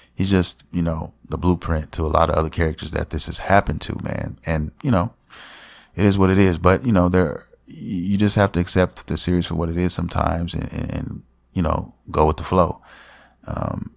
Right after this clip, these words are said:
there was, you know, like I said, there, there were some other good things that happened that came out of that, which was Seventeen's emergence. And, you know, some other things like Jiren, um, who was, you know, one of my favorite characters in the Super series. So, you know, there, there's some things that, you know,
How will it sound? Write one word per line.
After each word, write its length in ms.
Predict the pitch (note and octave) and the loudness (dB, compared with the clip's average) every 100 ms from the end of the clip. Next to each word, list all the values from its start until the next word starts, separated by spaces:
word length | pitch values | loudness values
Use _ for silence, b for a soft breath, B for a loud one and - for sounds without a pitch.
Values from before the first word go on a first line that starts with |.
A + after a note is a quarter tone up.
| - | 0
there 160 | E2 | 4
was, 260 | E2 D#2 - - | 4 2 -4 -8
you 120 | - F2 | 0 2
know, 100 | D#2+ | 2
like 140 | D#2+ | 0
I 60 | D2+ | 0
said, 280 | - D#2+ | 0 0
there, 160 | D#2 D#2+ | 0 -2
there 200 | D#2 D#2+ | -2 -2
were 60 | D#2+ | -2
some 240 | - E2 | -4 -2
other 240 | - E2+ E2+ | 2 2 2
good 180 | E2+ - | 0 0
things 220 | E2 D#2 | 0 0
that 120 | D2+ | -4
happened 320 | D#2+ E2 D#2+ | 0 0 0
that 80 | D#2 | -4
came 240 | - D#2+ | -4 -4
out 140 | D#2+ D#2+ | 0 0
of 60 | |
that, 220 | D#2 E2+ - | 0 -2 -4
which 220 | D#2+ - | -8 -2
was 220 | E2+ F#2 | 0 2
Seventeen's 720 | - D#2+ D#2 D#2 D2+ D#2+ F2+ - | 0 -2 -2 -4 -2 -4 -8 -8
emergence. 640 | D2 D#2 D#2 D#2+ F2+ - B B B B B B | -2 0 0 -2 -6 -8 B B B B B B
And, 240 | E2 E2 | -2 0
you 60 | E2 | 2
know, 120 | D#2+ | 0
some 200 | D2+ D#2 | 0 -2
other 180 | E2 E2 | -2 -2
things 340 | - F2 E2+ | 0 0 0
like 160 | D#2+ D#2 | -2 -4
Jiren, 560 | D2 D#2+ D#2+ E2 F2 - | -2 -2 0 -2 -4 -4
um, 460 | D2+ D2 - - - _ | -2 -2 -4 -8 -14 _
who 120 | - E2 | -6 -2
was, 220 | D2+ D2+ - _ _ _ _ | -2 -4 -12 _ _ _ _
you 80 | E2 | -6
know, 260 | D2+ D#2+ - _ _ _ _ | -4 -4 -10 _ _ _ _
one 160 | D2 D#2+ | 0 2
of 60 | |
my 100 | D#2 | 2
favorite 340 | D2+ E2+ D#2 - | 2 0 -2 -2
characters 320 | E2+ D#2+ D2+ | -2 -2 -4
in 180 | A1 D#2 | -4 -2
the 80 | D2 | 0
Super 480 | - G2+ E2 D2+ - b b | 0 2 0 -2 -4 b b
series. 520 | - - D2+ D2 - - B B B | -2 0 0 -2 -6 -12 B B B
So, 280 | B B2 B2 | B 4 4
you 80 | C#3+ | 6
know, 180 | B2 A#2+ | 6 6
there, 200 | A#2+ A#2+ | 4 4
there's 220 | A2 B2+ | 4 2
some 180 | - A#2 | 2 0
things 320 | A2+ A2 A2 | 2 2 2
that, 240 | F#2 F2+ | 2 0
you 80 | D#2 | 0
know, 260 | F2 E2 | 0 0